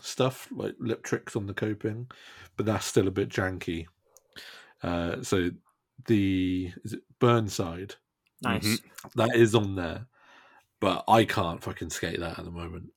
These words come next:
Speaker 1: I don't know what I'm doing with that. It,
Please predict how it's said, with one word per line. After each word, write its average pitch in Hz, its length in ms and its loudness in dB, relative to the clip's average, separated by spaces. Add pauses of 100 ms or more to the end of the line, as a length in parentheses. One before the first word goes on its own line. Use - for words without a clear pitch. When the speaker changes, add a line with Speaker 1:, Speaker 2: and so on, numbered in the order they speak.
(140)
Speaker 1:
I 110 60 0
don't 104 160 4
know 98 80 0
what 104 280 8
I'm 95 100 -2
doing 90 280 4
with 85 120 -6
that. 80 260 -4 (800)
It, 107 240 4